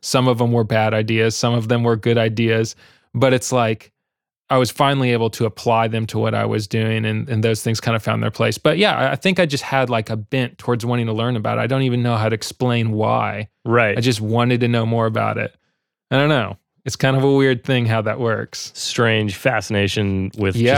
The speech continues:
Speaker 2: just collecting knowledge.
Speaker 1: Oh, yeah. I think that's what it was.
Speaker 2: Yeah.
Speaker 1: <laughs> Just collecting, hoarding.
Speaker 2: Hoarding, hoarding knowledge. Well, I feel like
Speaker 1: Exactly.
Speaker 2: so many producers, especially now, with budgets and everything,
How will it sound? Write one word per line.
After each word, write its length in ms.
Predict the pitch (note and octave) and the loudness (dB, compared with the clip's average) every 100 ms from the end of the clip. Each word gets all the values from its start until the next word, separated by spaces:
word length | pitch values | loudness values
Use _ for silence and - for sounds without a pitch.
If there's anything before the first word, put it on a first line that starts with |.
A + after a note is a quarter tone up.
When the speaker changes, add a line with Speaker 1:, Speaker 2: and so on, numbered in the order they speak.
| B2 | 2
Speaker 2:
just 200 | G2+ G#2 | -2 -4
collecting 500 | B2 A#2 G#2 G#2+ G2+ | 0 0 0 0 0
knowledge. 500 | G2+ G2 F#2+ F2+ - _ _ _ _ _ | 2 0 -2 -6 -16 _ _ _ _ _
Speaker 1:
Oh, 200 | - C3 | 0 2
yeah. 140 | A#2+ A2+ - | 2 -2 -4
I 160 | - C#3 | 0 0
think 220 | G3+ F3+ | 2 2
that's 220 | C#3+ - | 2 2
what 140 | B2+ | 2
it 100 | A2+ A2+ | 2 0
was. 500 | A2 G2 A#2+ A#2 C3+ | -2 -2 -2 -2 0
Speaker 2:
Yeah. 200 | A2 - _ _ _ _ _ _ - | 0 0 _ _ _ _ _ _ -10
Speaker 1:
<laughs> 80 | G3 _ _ _ F3 - | -10 _ _ _ -20 -6
Just 220 | C#3 C3 | -4 -2
collecting, 580 | - A#2+ A2+ - G#2+ A2 | 0 2 0 -2 -6 -4
hoarding. 640 | - C3+ A#2 G#2+ A2+ A2+ - | 2 2 2 0 -2 -4 2
Speaker 2:
Hoarding, 320 | C#3 D3 D3 | 4 4 2
hoarding 360 | C#3+ C#3+ C3+ | 2 2 2
knowledge. 340 | B2 A#2 A2+ A2 | 2 2 0 0
Well, 100 | E3 | 0
I 100 | F3 | 0
feel 200 | - B3 | 0 2
like 120 | A3+ | 4
Speaker 1:
Exactly. 480 | F#3+ B2 A2 - A2 - _ | 4 2 0 -2 -8 -8 _
Speaker 2:
so 340 | - - E3+ | -10 -2 0
many 300 | F3+ F3 D3+ | 2 0 0
producers, 960 | B2+ - C3 C3+ C#3+ C#3 A#2+ G#2 - - - _ _ - | -4 -2 0 0 0 0 0 -2 -6 -8 -14 _ _ -8
especially 580 | C3+ - C#3+ C3 C3 A#2+ | -6 -2 -2 -2 -2 -2
now, 600 | A2+ A#2 A#2+ B2 A2+ G#2+ _ _ _ - | 0 0 0 0 -2 -4 _ _ _ -4
with 180 | A2+ F2+ | -4 0
budgets 360 | A2+ A2 A2+ | -2 -2 -4
and 80 | A2+ | -2
everything, 400 | G#2 G2 G#2 G2+ | -2 -2 -4 -6